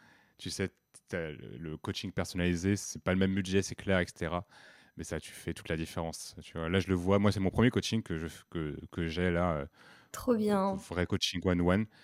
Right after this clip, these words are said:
Speaker 1: Et je vois la différence. Alors que, tu vois, je, je me disais, bah ouais, j'ai consommé, j'ai lu là les livres sur le développement, développement personnel, et, enfin, tu vois, les, les niveaux de conscience, plein de, enfin, plein de trucs, vraiment, de tout et n'importe quoi, le yin, le yin-yang, tu vois.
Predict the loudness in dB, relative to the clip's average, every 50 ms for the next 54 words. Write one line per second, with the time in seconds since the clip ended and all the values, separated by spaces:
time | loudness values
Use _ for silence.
0 | _ _ _ _ _ _ -10 -8 -6 -4 -2 0 0 0 -2 -6 -2 0 2 2
1 | 2 0 -2 -6 -4 -2 -2 -2 -2 -4 -4 -2 -2 -2 -2 -2 -6 -6 -4 -4
2 | -4 0 0 0 0 2 0 2 2 0 0 -2 -4 -6 -6 -8 -4 -2 -2 0
3 | 0 0 -2 -4 -6 -8 -8 -10 -10 -8 -8 -8 -8 -6 -2 0 2 2 4 4
4 | 4 2 2 0 -2 -2 -6 -10 -8 -6 -4 -4 -2 0 0 0 0 0 -2 -2
5 | -6 -8 -8 -6 -6 -6 -6 -4 -4 -6 -6 -6 -8 -8 -6 -4 -2 0 0 0
6 | -2 -4 -6 -8 _ -20 -20 -20 -20 -20 -20 _ _ -10 -10 -6 -2 0 2 2
7 | 0 -2 -6 -8 -8 -8 -6 -4 -4 -2 -2 -4 -4 -6 -8 -10 -8 -8 -8 -6
8 | -6 -8 -8 -6 0 0 0 0 0 -2 -4 -4 -4 -2 -4 -4 -4 -4 -2 0
9 | 0 0 0 -2 -4 -2 -2 -2 -4 -4 -8 -8 -6 -4 -4 -4 -4 -6 -10 0
10 | 2 4 6 6 6 4 4 2 2 2 0 -2 -2 0 0 0 0 0 0 0
11 | 2 2 2 2 0 -2 -4 -10 -14 -14 -12 -14 -14